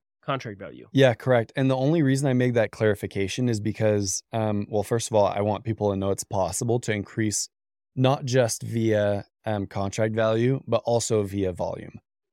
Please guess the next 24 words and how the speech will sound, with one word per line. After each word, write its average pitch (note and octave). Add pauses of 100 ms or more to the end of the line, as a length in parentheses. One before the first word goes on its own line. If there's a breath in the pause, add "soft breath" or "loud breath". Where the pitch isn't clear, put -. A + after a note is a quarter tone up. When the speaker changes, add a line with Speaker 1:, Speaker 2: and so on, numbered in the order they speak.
(100)
Speaker 2:
Like, A#2
both A#2+
are A#2+
important A2+
and A#2
you G#2+
can G#2
do G2+
both. F#2+ (120)
Speaker 1:
Yeah. D3 (240)
Speaker 2:
Uh, C3 (100)
I A2
think F3+
also D3
if B2
you A2+
look B2
at A#2+
my, G#2+
at A2
my G#2+
numbers G2
this F#2
summer, A#2+